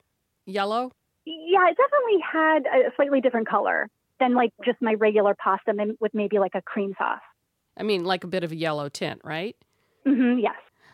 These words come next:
Speaker 1: And where did you get your saffron?
Speaker 2: I bought it from a pretty well-known national chain.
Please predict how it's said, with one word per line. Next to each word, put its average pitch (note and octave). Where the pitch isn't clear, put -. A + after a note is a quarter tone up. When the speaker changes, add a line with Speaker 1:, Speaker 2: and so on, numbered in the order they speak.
Speaker 1:
And A3+
where B3+
did A#3+
you A#3
get G3+
your E3+
saffron? -
Speaker 2:
I D4
bought D4
it E4
from C#4
a A#3
pretty B4+
well-known A3+
national A3+
chain. -